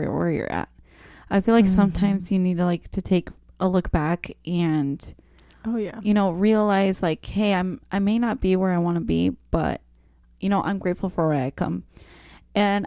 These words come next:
Speaker 1: I actually started making this into a habit from my old planner that I had last year.
Speaker 2: Mm, yeah.
Speaker 1: Because on the bottom of the planner, it'll ma-, it'll, it'll ask you, like, "Oh, what are your top five things that you liked that you did this week?"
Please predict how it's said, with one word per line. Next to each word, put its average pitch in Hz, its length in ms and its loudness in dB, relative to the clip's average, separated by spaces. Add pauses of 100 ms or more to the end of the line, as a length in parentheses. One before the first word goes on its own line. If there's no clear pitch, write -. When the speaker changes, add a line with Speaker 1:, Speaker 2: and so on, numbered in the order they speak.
Speaker 1:
I 208 240 2
actually 226 340 0
started 202 340 -2
making 190 320 -2
this 185 200 -2
into 185 220 -2
a 185 40 2
habit 202 600 0
from 185 440 -2
my 180 160 0
old 196 280 6
planner 185 440 2
that 165 140 -2
I - 80 -4
had 165 240 -2
last 151 340 -2
year. - 240 -6
Speaker 2:
Mm, 226 220 0
yeah. 185 240 -2 (240)
Speaker 1:
Because 208 340 2
on 208 200 4
the 185 80 0
bottom 196 360 2
of 190 120 -2
the 185 100 0
planner, 190 560 -2 (880)
it'll 214 240 2
ma-, 190 300 -2 (160)
it'll, 196 320 -4 (180)
it'll 196 320 -2
ask 190 300 0
you, 185 80 0
like, 175 180 -2
"Oh, 247 140 2
what 190 160 2
are 196 60 0
your 196 160 0
top - 320 -2
five 185 180 -2
things 180 680 -2 (460)
that 214 120 2
you 220 280 4 (180)
liked 226 440 4
that 202 160 4
you 196 80 0
did 180 180 0
this 185 260 0
week?" 165 360 -2